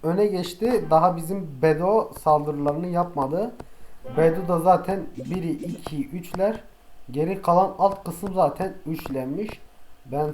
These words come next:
size zaten bir önceki videoda zaten kendi üçlüklerimi izlettim. Gidip izlersiniz.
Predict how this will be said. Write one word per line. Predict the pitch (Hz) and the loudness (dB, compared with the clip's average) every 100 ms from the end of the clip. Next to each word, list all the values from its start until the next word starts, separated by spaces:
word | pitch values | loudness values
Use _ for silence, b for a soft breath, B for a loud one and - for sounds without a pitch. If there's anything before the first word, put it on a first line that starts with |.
| 143 | -6
size | 147 | -6
zaten | 151 165 160 160 143 | -2 -2 -2 -4 -2
bir | |
önceki | 151 147 147 - 151 | -4 -4 -8 -10 -6
videoda | 139 139 180 143 | -4 -4 -6 -6
zaten | 135 135 160 - - | -8 -6 -8 -8 -14
kendi | - 127 135 | -8 -6 -6
üçlüklerimi | 131 - - 120 123 139 160 190 - 120 | -6 -10 -12 -8 -6 -4 -6 -8 -12 -12
izlettim. | 123 123 123 - 147 - - | -10 -8 -8 -8 -12 -12 -14
Gidip | - 110 - | -12 -12 -12
izlersiniz. | 95 95 95 - - | -12 -12 -12 -12 -12